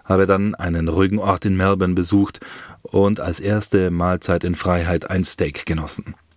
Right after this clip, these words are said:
"Worauf ich mich wirklich freue, ist es, eine private Messe zu feiern", betonte Pell gegenüber C N A.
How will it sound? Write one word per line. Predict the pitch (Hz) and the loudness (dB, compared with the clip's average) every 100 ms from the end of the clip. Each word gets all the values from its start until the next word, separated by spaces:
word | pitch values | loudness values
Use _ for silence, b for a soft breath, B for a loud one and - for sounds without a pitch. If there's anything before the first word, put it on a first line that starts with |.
| _ _ - B B B B | _ _ -20 B B B B
"Worauf | 117 127 175 | 4 4 4
ich | 147 | 2
mich | 127 - | 0 0
wirklich | 98 147 - 85 | 2 2 2 -2
freue, | - 90 85 87 | 0 2 2 2
ist | 95 - 104 | 0 0 2
es, | - - B B B | 0 -2 B B B
eine | 98 98 90 | 0 2 0
private | 101 90 87 87 | 0 2 2 2
Messe | 85 85 76 | 0 0 -2
zu | - | -2
feiern", | 82 87 80 78 | -2 0 -2 -2
betonte | - - 104 92 90 80 | -2 -2 0 0 0 -2
Pell | - 90 78 | 0 0 0
gegenüber | 85 82 82 80 82 85 | 0 0 -2 -2 0 0
C | - 85 | -2 -2
N | 85 90 | -2 0
A. | 95 80 | 0 -2